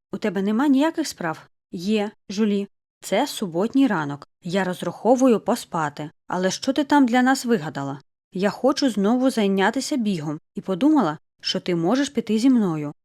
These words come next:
У слухавці запала тиша, потім подруга видає: "Ти починаєш бігати,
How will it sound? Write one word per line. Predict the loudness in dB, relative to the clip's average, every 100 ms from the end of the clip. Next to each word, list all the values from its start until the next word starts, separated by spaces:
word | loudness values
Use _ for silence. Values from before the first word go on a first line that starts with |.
| _ -14
У |
слухавці | -12 -4 -4 -4 -8 -10
запала | -12 -12 -14 -14
тиша, | -6 -6 -6 -12 -16 _ _
потім | 2 4 2
подруга | 0 -4 -4 -4 -4
видає: | -4 -6 -6 -8 -10 -16 _ _ -4
"Ти | 0
починаєш | 0 2 4 4 2
бігати, | 0 -2 -2 -4 -4